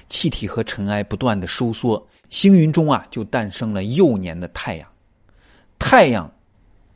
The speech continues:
是由氢气和氦气组成的一个气体星球，你能想象吗？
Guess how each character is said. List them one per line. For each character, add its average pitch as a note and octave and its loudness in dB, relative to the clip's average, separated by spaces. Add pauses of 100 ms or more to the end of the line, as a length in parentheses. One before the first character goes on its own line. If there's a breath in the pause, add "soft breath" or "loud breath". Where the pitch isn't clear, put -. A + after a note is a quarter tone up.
是 - 0
由 A#2+ 4
氢 A#3 4
气 G3 -2
和 - -8
氦 A#2+ 2
气 G#2 -6
组 G2+ -4
成 G#2 -8
的 A2 -2
一 G2+ -6
个 G#2+ -2 (100)
气 - 0
体 - -10
星 - -8
球， - -14 (220 soft breath)
你 A2 -2
能 G#2+ -4
想 - -10
象 F2 -6
吗？ - -20